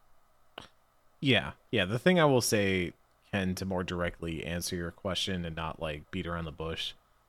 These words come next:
is that, yes, it is somewhat significant that there is a book that is a little bit different, but also not too dissimilar from Grimoire Weiss that is hanging out in this library.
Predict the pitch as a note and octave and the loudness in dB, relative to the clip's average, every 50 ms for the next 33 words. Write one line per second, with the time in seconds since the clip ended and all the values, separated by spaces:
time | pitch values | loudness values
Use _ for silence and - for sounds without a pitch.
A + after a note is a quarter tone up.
0 | _ _ _ - A2 F2+ G#2+ G2 F#2+ F#2 F2 - _ _ _ _ _ _ _ _ | _ _ _ -2 0 2 2 2 2 2 0 -4 _ _ _ _ _ _ _ _
1 | _ _ - G#2 A2+ A2+ A#2 A2 - - - - - - A2+ G2 G2+ G2 F#2 - | _ _ 0 4 4 6 6 6 4 2 0 -2 -2 -2 0 2 2 2 2 0
2 | - - - - - A#2+ A2 G#2+ A2 A2 A2+ - - - A#2+ G#2+ A#2 A2 G#2+ - | 0 0 -2 0 2 2 2 2 0 -2 -2 -2 -2 -2 0 0 0 -2 -2 0
3 | - B2+ A2+ G#2 A2 F2 G2+ G2 G2 G2 F#2 F#2+ F2+ - - G2 G#2 G#2 - - | 0 0 2 0 0 -2 0 0 0 0 0 -2 -4 -6 -4 -4 -4 -4 -6 -10
4 | - _ _ _ - G2+ F#2+ F#2+ F#2 F2 F2 - - - - _ _ _ _ _ | -18 _ _ _ 0 2 2 2 0 -2 -2 -4 -6 -8 -10 _ _ _ _ _
5 | _ _ _ _ _ _ _ - C3+ C3 C3+ C#3+ C#3+ C#3+ D3 B2+ A#2+ C3+ C#3 D3+ | _ _ _ _ _ _ _ 0 2 4 4 4 4 4 2 4 4 4 4 4
6 | D#3 D3+ D3+ D3+ - - _ _ - A#2+ A2+ - A2+ A2 G#2+ - B2+ B2 A#2 A#2 | 2 0 0 0 -4 -8 _ _ 2 2 4 4 2 2 2 4 4 4 4 4
7 | A2+ A2+ A2 A2 G#2+ A2 A2 A2+ - A#2 - C3 B2+ A#2 A#2 - - C#3 C3+ C#3 | 2 0 -2 -2 0 2 2 2 2 0 0 0 0 2 2 2 2 0 2 2
8 | C#3 C#3+ C#3+ C#3+ C#3+ C#3 - - D3 C#3+ C#3+ C#3+ C3 - C#3+ C#3+ C#3+ C#3+ D3 C#3 | 0 0 0 0 -2 -2 0 2 2 2 2 0 -2 0 0 2 4 4 4 4
9 | C#3+ C#3 C#3+ D3 D3 C#3+ - - - C3+ C#3 C#3 - - D3+ D3+ D3+ D3+ D3+ D3+ | 6 6 4 4 4 2 -2 0 2 2 2 4 2 2 0 2 2 2 2 2
10 | D#3 - - - D#3 D3+ D#3 D3+ - - - D#3 D#3+ D#3+ D#3+ E3 E3 E3+ E3+ | 0 -2 -4 -6 -4 -2 -2 -2 0 0 0 0 0 0 0 0 0 -2 -4